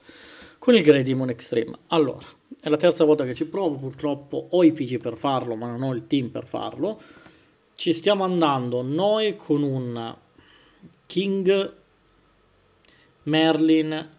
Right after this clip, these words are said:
Bat, quindi team di supporto, e il mio amico invece ci sta andando col mondo, cioè ci sta andando con Elbram King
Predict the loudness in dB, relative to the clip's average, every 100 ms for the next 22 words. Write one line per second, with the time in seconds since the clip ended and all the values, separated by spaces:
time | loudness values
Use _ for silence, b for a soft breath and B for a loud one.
0 | _ -16 -10 -2 -2 -2 -4 -4 -4 -10
1 | -6 -4 -4 -6 -6 -2 -2 -2 -6 -6
2 | -6 B B B -6 -6 -4 -4 -2 0
3 | 0 0 0 0 -2 -2 -4 -4 0 0
4 | 0 -2 0 0 -2 -6 -8 -4 -4 -4
5 | -6 -6 -6 -6 -6 -2 -2 0 0 0
6 | -2 -2 -6 -6 -4 -4 -2 -2 -4 -8
7 | -10 -6 0 0 0